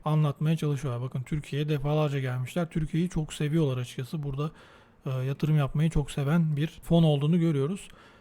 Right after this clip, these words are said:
Ve söyledikleri gibi fındık fiyatlarında da bir artış görüyoruz. Aslında iki bin on dörde benzer bir şekilde de önce bir artış, belki sonrasında daha da bir artış olabilir. Bunu tabii zaman gösterecek. Onları göreceğiz. Şimdi şirketin biz tabii burada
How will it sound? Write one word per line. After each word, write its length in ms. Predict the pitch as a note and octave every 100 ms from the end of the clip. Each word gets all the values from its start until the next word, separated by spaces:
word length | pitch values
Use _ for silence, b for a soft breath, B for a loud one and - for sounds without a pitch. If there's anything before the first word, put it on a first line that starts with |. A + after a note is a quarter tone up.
| B -
Ve 100 | F#3
söyledikleri 460 | - G#3+ G#3 G#3 E3+
gibi 160 | F#3+
fındık 360 | - F3+ F#3+ G3
fiyatlarında 580 | F3 D3+ D3+ C#3+ C#3 E3+
da 120 | F#3
bir 240 | G3+ D#3+
artış 340 | D3+ - F#3 -
görüyoruz. 580 | C#3 A#2+ A#2+ F#3+ - - b b b
Aslında 340 | F#3 G3 - E3+
iki 160 | -
bin 60 | G#3+
on 240 | G#3 G#3
dörde 280 | F3 E3 E3+ D#3 C#4+ A#3+
benzer 500 | D#3+ D#3+ D#3+ E3+ E3+
bir 60 |
şekilde 360 | D3+ D3+ C#3+ C#3
de 80 | D3
önce 340 | F3 D#3 C#3+
bir 80 | D3
artış, 440 | C3+ C3 G3 -
belki 280 | F#3 E3 D3
sonrasında 760 | E3+ E3+ E3 D3 D#3 D3 E3+ E3+
daha 200 | D#3+ C#3+
da 120 | D3
bir 60 | D#3
artış 340 | C#3+ - -
olabilir. 360 | C#3+ C3+ B2 D3+ -
Bunu 160 | D#3+ D3+
tabii 240 | D3 C#3+
zaman 320 | D3+ C#3 C#3+
gösterecek. 600 | B2+ A#2+ - A#2+ E3 - - B
Onları 360 | D#3+ C#3 C3+
göreceğiz. 520 | F3+ D#3 C#3+ B2 A2+ - B
Şimdi 360 | - G#3 C#3+ - -
şirketin 560 | - F3 F#3 G3 A3 G3+
biz 160 | F3+
tabii 340 | - G3 F#3 D#3+
burada 400 | G#3 F#3 E3+